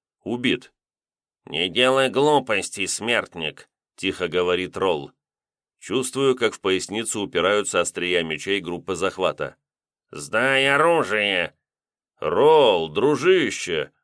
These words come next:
восклицаю я, но отстегиваю перевязь с саблей и ремень со штыком. «Это какая-то ошибка!»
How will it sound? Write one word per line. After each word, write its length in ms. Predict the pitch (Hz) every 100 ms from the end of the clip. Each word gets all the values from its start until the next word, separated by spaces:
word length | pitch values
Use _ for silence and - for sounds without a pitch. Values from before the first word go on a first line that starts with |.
| -
восклицаю 800 | 98 - 104 104 107 92 87 85
я, 300 | 104 131 - _ _
но 140 | - 104
отстегиваю 720 | 131 - 131 131 127 131 123
перевязь 480 | 110 110 113 117 -
с 80 |
саблей 560 | - 98 98 110 123 123 _ -
и 100 | 110
ремень 340 | 120 98 87
со 140 | 85
штыком. 540 | 90 - 101 87 73 - _ _ _ _ _
«Это 260 | - 73 90
какая-то 560 | 107 113 117 120 127 170
ошибка!» 640 | 160 113 127 - 110 -